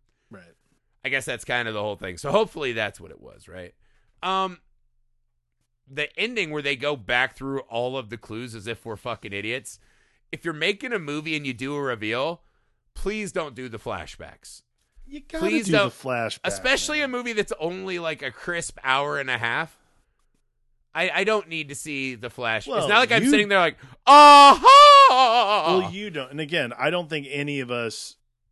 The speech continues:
Speaker 1: who watch movies like this routinely are going like, "Well, I
Speaker 2: Doesn't it
Speaker 1: was
Speaker 2: feel
Speaker 1: stumped
Speaker 2: annoying?
Speaker 1: until this moment."
Speaker 2: It feels, one, condescending, and two, like,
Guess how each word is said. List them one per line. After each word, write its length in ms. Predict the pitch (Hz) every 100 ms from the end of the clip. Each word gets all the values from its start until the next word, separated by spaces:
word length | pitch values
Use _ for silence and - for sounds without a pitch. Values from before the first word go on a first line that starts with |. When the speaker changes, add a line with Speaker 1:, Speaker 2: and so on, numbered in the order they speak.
| _
Speaker 1:
who 160 | - 131
watch 440 | 104 113 113 -
movies 300 | 117 120 110
like 160 | 104 98
this 180 | 113 -
routinely 520 | 107 - 131 110 107
are 100 | 104
going 260 | 107 107 104
like, 200 | 104 92 -
"Well, 420 | 113 131 143 107 87 - _ _ _ _ _ -
I 140 | 175
Speaker 2:
Doesn't 200 | 185 156
it 40 | 285
Speaker 1:
was 140 | 277
Speaker 2:
feel 300 | 269 262 262
Speaker 1:
stumped 260 | 240 170 214
Speaker 2:
annoying? 140 | 214
Speaker 1:
until 240 | - 127 123
this 220 | 113 110
moment." 460 | 107 98 92 90 - _ _ _ _ - - - _
Speaker 2:
It 100 | 151
feels, 340 | 175 226 220
one, 340 | 170 196 240 254
condescending, 720 | 226 214 196 185 190 190 185
and 160 | 170 139
two, 240 | 190 190
like, 460 | 175 160 127 -